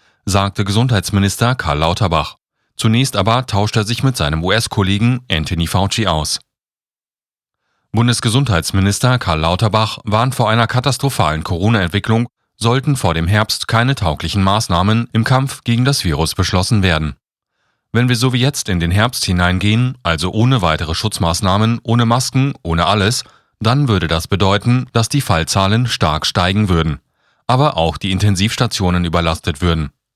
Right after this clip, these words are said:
sagte der S-P-D-Politiker am Donnerstag bei einem Besuch in der U-S-Hauptstadt Washington der deutschen Presseagentur. Gleichzeitig würde dann auch Personal in den Kliniken ausfallen.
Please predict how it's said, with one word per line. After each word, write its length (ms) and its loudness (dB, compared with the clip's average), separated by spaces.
sagte 400 0
der 160 2
S-P-D-Politiker 1040 0
am 160 -2
Donnerstag 640 0
bei 100 0
einem 200 2
Besuch 360 0
in 140 -2
der 120 0
U-S-Hauptstadt 760 0
Washington 720 0
der 180 0
deutschen 400 -2
Presseagentur. 840 0
Gleichzeitig 760 0
würde 180 0
dann 200 -2
auch 240 0
Personal 500 2
in 140 0
den 160 2
Kliniken 480 -2
ausfallen. 580 0